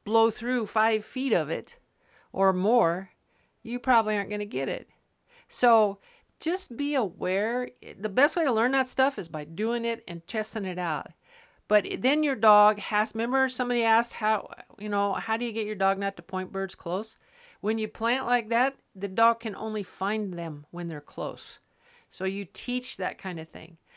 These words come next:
So do the best you can to figure this out. All of us are challenged by it all the time. Plan it, plan it where it's going to be, you know, on a corner. So maybe there's a corner wind. So there's just a few inches of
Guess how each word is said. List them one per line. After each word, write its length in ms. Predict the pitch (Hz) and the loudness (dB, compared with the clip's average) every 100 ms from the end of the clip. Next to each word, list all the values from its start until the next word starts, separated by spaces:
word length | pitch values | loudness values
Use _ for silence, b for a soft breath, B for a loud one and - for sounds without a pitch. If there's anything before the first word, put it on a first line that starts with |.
| b b | b b
So 400 | - 214 196 170 - _ _ _ _ 185 _ | -2 0 0 -4 -16 _ _ _ _ _ _
do 160 | 233 277 | -4 -2
the 120 | 311 | 0
best 360 | 311 294 285 254 | 4 4 4 -6
you 80 | |
can 380 | 247 247 247 247 | -8 -6 -4 -2
to 200 | 233 180 | -4 -6
figure 380 | 175 - 233 240 | -8 -8 -4 -4
this 240 | 226 226 | -4 -4
out. 260 | 214 226 220 - | 0 0 -2 -2
All 240 | 202 254 | 4 4
of 80 | 277 | 4
us 180 | 277 262 | 0 -4
are 40 | |
challenged 520 | 233 220 214 220 214 - | -6 -2 -2 -2 -6 -4
by 160 | 202 | -2
it 120 | 202 - | -4 -4
all 160 | 175 190 | -6 -6
the 100 | 247 | -8
time. 420 | - 202 220 220 _ b b b b b b | -10 -10 -10 -16 _ b b b b b b
Plan 340 | - 208 220 233 | -6 -2 -2 -2
it, 340 | 214 - - _ | -6 -8 -20 _
plan 240 | - 220 | -6 -2
it 120 | 240 220 | -2 -2
where 280 | 220 214 | -2 -2
it's 180 | 202 - | -2 -8
going 340 | - 208 220 226 | -4 -2 -2 -4
to 80 | |
be, 280 | 190 220 220 | -6 -6 -6
you 120 | 202 | -6
know, 120 | 202 220 | -4 0
on 160 | 220 | 0
a 60 | 220 | -2
corner. 460 | - 254 277 220 | -2 -2 0 -2
So 220 | 147 - 185 | -6 -8 -4
maybe 300 | 202 208 220 | -4 -4 -2
there's 220 | 214 208 | -2 -2
a 60 | |
corner 360 | - - 240 233 | -6 -4 -2 0
wind. 360 | 208 190 170 165 | -2 -4 -6 -8
So 160 | 196 | -8
there's 180 | 185 190 | -8 -8
just 200 | 254 254 _ B B - | -10 -10 _ B B -14
a 60 | |
few 260 | 208 247 254 | -2 0 2
inches 380 | 247 - 240 190 | 0 -2 -4 -4
of 260 | 190 175 | -4 -8